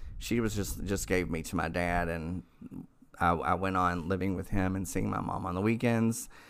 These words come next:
and, uh, oh, just grew up, uh, even from a young age, missing her.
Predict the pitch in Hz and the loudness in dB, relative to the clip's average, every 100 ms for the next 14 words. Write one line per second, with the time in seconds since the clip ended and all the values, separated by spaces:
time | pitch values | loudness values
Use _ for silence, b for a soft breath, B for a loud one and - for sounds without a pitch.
0 | b b - 92 90 - 78 65 - - | b b 0 2 2 0 -4 -4 -8 -10
1 | - 110 - 120 120 - - 101 92 92 | -8 -6 -4 -4 -4 -4 -2 2 4 2
2 | - - - - - 85 - 120 107 107 | -2 -6 -14 -12 -10 -10 -4 0 2 0
3 | - - 95 98 95 87 95 87 92 104 | -2 -2 -2 0 -2 -2 -2 -2 -4 -2
4 | 95 85 90 92 95 98 101 | -2 0 -2 0 2 0 0